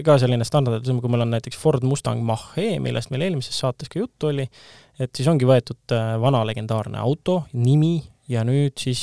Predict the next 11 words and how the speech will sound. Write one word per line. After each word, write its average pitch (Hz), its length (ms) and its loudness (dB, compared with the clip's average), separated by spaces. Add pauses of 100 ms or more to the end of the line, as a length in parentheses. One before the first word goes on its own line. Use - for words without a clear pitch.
võetud 127 400 0
ja 120 100 0
tehtud 123 380 -4
sellest 120 400 -4
elektriversioon. 120 920 -6 (280)
Oo 131 480 2
õudust, - 560 -4
äh, 104 240 -6
karjataksid - 560 -8
kohe 113 200 -4
puristid. - 480 -10